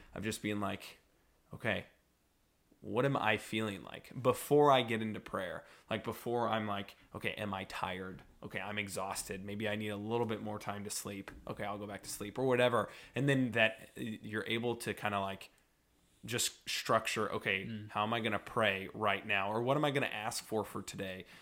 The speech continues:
Speaker 1: Um, and I feel like that, I mean,
Speaker 2: Like,
Speaker 1: it
Speaker 2: setting yourself up for success.
Speaker 1: Exactly.
Speaker 2: Yeah.
Speaker 1: Yeah, yeah,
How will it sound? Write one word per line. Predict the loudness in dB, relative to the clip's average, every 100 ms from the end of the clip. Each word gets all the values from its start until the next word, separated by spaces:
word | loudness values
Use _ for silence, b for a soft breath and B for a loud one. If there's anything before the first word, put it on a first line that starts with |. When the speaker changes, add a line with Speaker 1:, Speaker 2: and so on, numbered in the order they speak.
| B
Speaker 1:
Um, | 0 2 0 -4 -4
and | 0
I | 4
feel | 6
like | 6 6
that, | 2 2
I |
mean, | 0 0 0
Speaker 2:
Like, | 2 6
Speaker 1:
it |
Speaker 2:
setting | 6 6 6
yourself | 4 2 0 0
up | -4
for | -2
success. | -2 0 2 4 4
Speaker 1:
Exactly. | 4 6 4 4 2
Speaker 2:
Yeah. | 6
Speaker 1:
Yeah, | 6
yeah, | 6 6 4